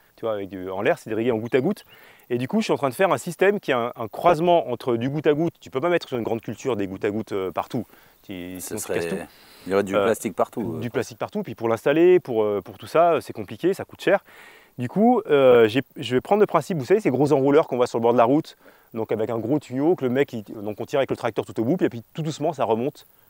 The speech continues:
Speaker 1: Ça, il y a un moteur qui fait remonter, c'est, c'est un moteur, bon, peu importe, ça fait remonter le tuyau jusqu'en haut,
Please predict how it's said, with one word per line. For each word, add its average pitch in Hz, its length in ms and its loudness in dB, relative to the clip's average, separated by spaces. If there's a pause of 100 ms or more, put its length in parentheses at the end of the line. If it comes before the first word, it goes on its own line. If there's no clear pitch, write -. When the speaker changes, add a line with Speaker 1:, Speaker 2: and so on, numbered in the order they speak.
(100)
Speaker 1:
Ça, 139 180 -8
il 123 40 -8
y 110 40 -8
a - 20 -6
un 110 40 -4
moteur 120 320 -2
qui 110 100 -20
fait 107 80 -8
remonter, 110 340 -6
c'est, 110 260 -8
c'est - 120 -14
un 98 40 -8
moteur, 98 360 -6
bon, 80 140 -14 (100)
peu - 60 -6
importe, 127 200 -8
ça 107 120 -16
fait 101 80 -6
remonter 123 400 -2
le 107 40 -6
tuyau 110 320 -6 (360)
jusqu'en 101 320 -8
haut, 123 180 0